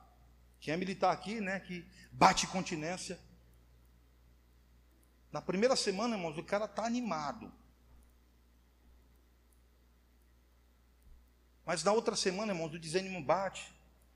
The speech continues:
Você conhece pelos passos dele. Chega, ele vem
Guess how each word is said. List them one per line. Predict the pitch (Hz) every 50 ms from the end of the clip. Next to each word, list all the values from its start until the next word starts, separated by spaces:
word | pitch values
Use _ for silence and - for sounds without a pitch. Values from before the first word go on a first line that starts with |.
| _ - - _ _ _ -
Você | 113 110 - 156
conhece | - 175 180 - -
pelos | - 185 185 190 165
passos | - - - 190 208 185 - 202
dele. | 147 139 131 127 113 113 104 - - - - - - - - _ - - - - - - - - - - - - - - - - - - - - - - - - - - - - - - - - - - - - - - - - - - - - - - - - - - - - - - - - - - -
Chega, | - - 117
ele | 117 123
vem | 127 156 - -